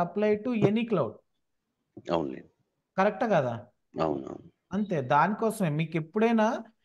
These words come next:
Speaker 1: మీరు ఏ జాబ్ రోల్‌కు మీరు వెళ్తున్నారు అన్న దాన్ని బట్టి మీరు నేర్చుకోవాల్సింది ఉంటుంది. మీరు
Speaker 2: ఓకే.
Speaker 1: DevOps ఇంజనీర్ వైపు వెళ్తున్నారు అనుకోండి, మీరు ఖచ్చితంగా హండ్రెడ్ పర్సెంట్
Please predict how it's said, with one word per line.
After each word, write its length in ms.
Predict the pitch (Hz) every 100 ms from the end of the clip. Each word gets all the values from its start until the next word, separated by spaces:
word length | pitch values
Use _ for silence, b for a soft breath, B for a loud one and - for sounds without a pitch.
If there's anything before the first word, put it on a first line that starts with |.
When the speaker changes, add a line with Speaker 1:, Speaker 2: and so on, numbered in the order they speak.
| b
Speaker 1:
మీరు 200 | 190 214 202 175
ఏ 120 | 208
జాబ్ 460 | 226 185 180 202 196
రోల్‌కు 360 | 226 233 226 226
మీరు 280 | 220 214
వెళ్తున్నారు 580 | 196 185 185 214 214 208
అన్న 160 | 202 196
దాన్ని 300 | 190 196 190
బట్టి 360 | 175 180 180
మీరు 240 | 247 233 196
నేర్చుకోవాల్సింది 800 | 185 196 196 208 202 196 202 185
ఉంటుంది. 360 | 151 135 113 - _ _ _ _ _
మీరు 220 | 208 247 240 151
Speaker 2:
ఓకే. 200 | - 147
Speaker 1:
DevOps 480 | 139 185 220 233 247
ఇంజనీర్ 280 | 247 247 247
వైపు 220 | 233 233
వెళ్తున్నారు 380 | 214 214 233 226
అనుకోండి, 340 | 220 214 202
మీరు 180 | 190 190 185
ఖచ్చితంగా 580 | 165 - 226 233 233 233
హండ్రెడ్ 380 | 208 196 202
పర్సెంట్ 320 | 214 208 233